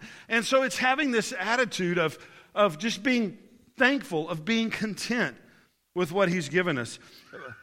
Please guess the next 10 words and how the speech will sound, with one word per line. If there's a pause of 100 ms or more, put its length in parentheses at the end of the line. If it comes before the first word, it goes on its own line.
(140)
Paul
here
again
in
Philippians
says
this,
Philippians
chapter
four.